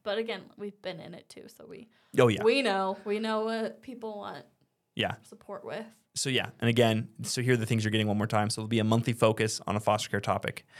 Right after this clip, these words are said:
Speaker 2: um, a deeper conversation about the to-, topic, an expert interview, um, a what we do now, where you get three application points in that, you know, focus in that area, and then an audio devotional,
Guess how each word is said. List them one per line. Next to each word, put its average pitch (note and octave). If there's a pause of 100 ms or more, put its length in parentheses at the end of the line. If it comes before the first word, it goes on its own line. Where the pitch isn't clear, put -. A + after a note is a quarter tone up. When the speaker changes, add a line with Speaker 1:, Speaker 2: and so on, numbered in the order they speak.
(340)
Speaker 2:
um, G2+
a F#2+
deeper A2+
conversation G#2
about -
the G2
to-, G2 (120)
topic, G2+ (400)
an G2+
expert G#2+
interview, A#2+ (480)
um, F2+
a -
what A2
we A#2
do A2+
now, A2+
where G#2+
you G#2+
get -
three A#2
application A2
points A2
in G#2+
that, G2 (440)
you G#2+
know, F2
focus A2
in -
that -
area, A2 (480)
and G#2+
then G2+
an G2
audio A2
devotional, G#2+